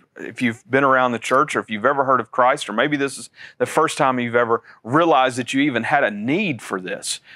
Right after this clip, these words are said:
Uh, maybe you're trying to figure out what this Easter thing's all about, and you figured you would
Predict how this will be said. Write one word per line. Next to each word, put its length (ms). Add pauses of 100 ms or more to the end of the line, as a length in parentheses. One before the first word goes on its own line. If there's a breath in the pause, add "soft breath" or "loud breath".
(100)
Uh, 140
maybe 240
you're 140
trying 200
to 60
figure 240
out 80
what 140
this 200
Easter 320
thing's 380
all 160
about, 240
and 80
you 60
figured 340
you 80
would 140